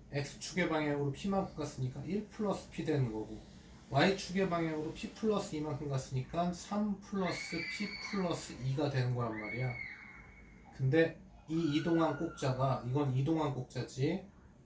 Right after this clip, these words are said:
이 이동한 꼭자가 X축 위에 있었대요. 얘가 X축 위에 있었다는 거는, 꼭지점이 X축 위에 있었다는 거는 Y값이 빵이었다는 거 아니냐? 이 꼭자가, 이게, 여기가, 이게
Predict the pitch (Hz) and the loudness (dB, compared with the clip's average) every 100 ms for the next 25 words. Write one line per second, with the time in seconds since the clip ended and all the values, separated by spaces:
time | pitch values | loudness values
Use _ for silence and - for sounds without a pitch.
0 | - - - - 143 143 131 147 147 135 | -20 -20 -20 -8 -2 2 2 4 2 2
1 | 139 - 131 127 175 180 123 - - 165 | -4 -8 -6 -2 -2 -2 -4 -6 -8 -8
2 | - - - 131 104 98 - - - - | -6 -6 -4 -4 -4 -8 -14 -16 -16 -16
3 | - - - - - - - 113 131 139 | -18 -20 -20 -20 -20 -20 -8 0 2 4
4 | - 107 - 139 - - 156 160 143 131 | 0 -4 -8 -8 -6 -6 -2 0 0 0
5 | 127 135 120 110 107 104 110 131 113 - | -2 -2 -2 -2 -6 -6 0 2 0 -2
6 | - - - 214 214 226 - 175 156 135 | -18 -20 -6 -4 -2 -4 0 2 0 -2
7 | 117 - - - 143 143 123 131 - 117 | -8 -10 -8 -8 -2 0 0 -2 -8 -8
8 | 113 113 123 123 - - - 117 139 147 | -6 -4 -4 -6 -10 -20 -2 2 4 2
9 | - 135 - 135 - 180 214 214 208 135 | -2 -4 -4 -8 -6 -2 0 2 0 0
10 | 131 143 117 110 143 180 - - 131 127 | 0 0 -2 -2 -4 -4 -8 -14 -12 -8
11 | 165 - 131 165 202 - - - - - | -8 -2 0 2 0 -2 -16 -18 -18 -18
12 | - - - 120 190 208 - - 113 113 | -20 -16 -10 -2 -2 -2 -8 -12 -6 -4
13 | 127 165 208 - - - - 123 139 | 0 0 -2 -4 -16 -18 -8 0 0